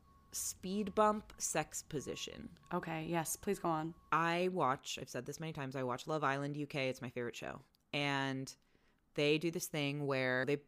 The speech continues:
Speaker 1: play a bunch of games for people to, like, get to know each other and also to stir up drama because it's a dating show. And one of the games was, like, who knows your boo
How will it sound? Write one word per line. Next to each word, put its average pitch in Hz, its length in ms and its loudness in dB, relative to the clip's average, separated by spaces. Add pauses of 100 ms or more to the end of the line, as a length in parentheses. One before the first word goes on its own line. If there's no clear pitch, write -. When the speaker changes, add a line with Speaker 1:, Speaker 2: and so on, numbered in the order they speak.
(140)
Speaker 1:
play 202 160 6
a 180 40 6
bunch 170 200 2
of 143 40 -6
games 139 540 2
for 139 140 0
people 147 260 0
to, 135 60 2
like, 120 260 0
get 127 140 0
to 147 100 -6
know 135 100 0
each 131 140 -2
other 131 240 2
and 123 100 0
also 127 220 -2
to 131 80 -2
stir 135 240 -2
up 123 140 -4
drama 123 440 0
because 131 240 -8
it's 123 140 -10
a 131 60 -2
dating 120 600 -4
show. 160 440 0 (520)
And 143 460 -2 (640)
one 160 200 2
of 143 140 2
the 143 80 0
games 131 420 -2
was, 131 240 -2
like, - 360 -4 (1400)
who 208 200 2
knows 165 380 2
your 160 160 4
boo 160 460 6